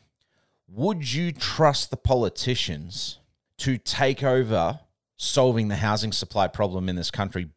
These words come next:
by government-built houses, like a government project that builds houses for people across the spectrum,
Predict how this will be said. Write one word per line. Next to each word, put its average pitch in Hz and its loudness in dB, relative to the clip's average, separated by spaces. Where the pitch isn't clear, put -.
by 101 4
government-built 104 0
houses, 90 -4
like 98 -2
a 110 -4
government 131 2
project 107 0
that 82 -14
builds 143 0
houses 92 -2
for - -8
people 104 -2
across 139 0
the 123 -8
spectrum, 95 -2